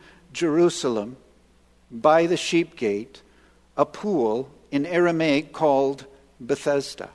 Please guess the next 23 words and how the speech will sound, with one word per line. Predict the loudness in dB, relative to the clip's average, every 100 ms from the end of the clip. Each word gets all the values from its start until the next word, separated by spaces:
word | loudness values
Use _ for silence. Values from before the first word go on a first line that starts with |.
| _ _ _ _ _ _ _ _ _ _ _ _ -6
which | -2
has | 0 0
five | 0 2 2 2
roofed | 0 0 -6
colonnades. | -4 -2 0 -2 -2 -4 -12 -20 -20 _ _ _ _ _ _ -6
In | -2
these | 2 2 2 2
lay | 4
a | 4
multitude | 2 0 -2 -6 -6 -4
of | -4
invalids, | -4 -4 -6 -8 -12 -16 -20 -20 -20 -20 _ _ _ _ _ _ -10
blind, | -2 0 0 -6 -12 -20 _ _ _ _ _ -12
lame, | -4 -2 -2 -4 -8 -14 _ _ _ _ _ -10
and | -8 -8
paralyzed." | -10 -6 -2 -2 -6 -16 -20 -20 -20 _ _ _ _ _ _ -20
So | -4 2 4
in | 4
Jerusalem, | 0 0 2 2 -2 -6 -2 -2 -2 -6 -12 -20 -2
by | 0 0 0 -2 -4
the | -4
sheep | -6 -6 -6 -6 -8 -10
gate. | -10 -10 -10 -20 -20